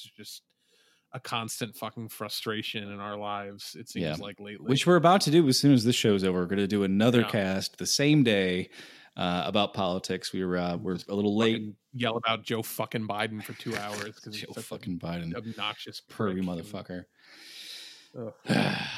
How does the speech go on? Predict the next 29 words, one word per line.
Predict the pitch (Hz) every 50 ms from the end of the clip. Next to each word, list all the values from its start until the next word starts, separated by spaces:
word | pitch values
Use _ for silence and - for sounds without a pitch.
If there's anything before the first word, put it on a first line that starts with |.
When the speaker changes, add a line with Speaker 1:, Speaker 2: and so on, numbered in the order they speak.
| - - - - - - - - - - - - - - - - - - - - - - - - - - - - - 98
Speaker 1:
Awful. | 98 101 - - - 101 _ - 143 _ - 220
Awful. | 175 107 104 - 196 - 101 _ -
Speaker 2:
<laughs> | - _ _ - - - _ - - 151 - _ _ - - _ _ _ _ - -
Speaker 1:
Fucking | 175 - - 123 107
awful. | 98 104 104 - - 120 113 _ _ - - - - - - - - - -
Yeah, | 156 151 120 107
Speaker 2:
Uh. | 107
Speaker 1:
so, | 110 107 - 180 185 170 170 170 147 - _ _ _ _ _ _ _ _ _ _ _ _ _ - - - - _ -
um, | 147 147 135 131 135 135 139 131
you | 151 165
know, | 147 123 113 110
we, | 110 110 139
we | 143 147 156 120 123 160 160
wanna | 160 156 139
thank | - 131 120 117 110 -
you | 117
for | 110 - 120
joining | 107 - 113 107 107 104 104 104 104
us | 101 101 - - - - - -
on, | - 113 107 104 104 104
on | - 104 104 104
this | 104 104 101 - -
little | 110 104 101 101 101 104 - _ _
seven, | - - - 120 101 98 104 98 104 104 95
eight | 110 110 104
episode | 101 101 - - 107 - - 104 101 104 104 110
journey, | - - 107 101 101 104 104 104 104 - _
<laughs> | -
uh, | - 117